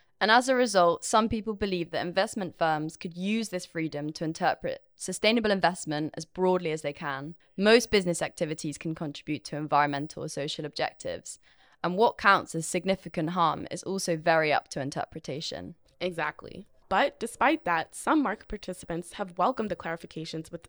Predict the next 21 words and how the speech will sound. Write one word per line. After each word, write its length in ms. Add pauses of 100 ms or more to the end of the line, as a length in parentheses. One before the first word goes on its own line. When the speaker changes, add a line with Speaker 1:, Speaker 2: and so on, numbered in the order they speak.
Speaker 2:
a 40
sense 340
of 200 (400)
almost 340
relief, 540 (260)
and 80
in 120
fact 280
have 120
found 260
the 80
broad 320
definitions 580
in 80
the 140
S 160
F 140
D 120
R 140
quite 300
helpful. 440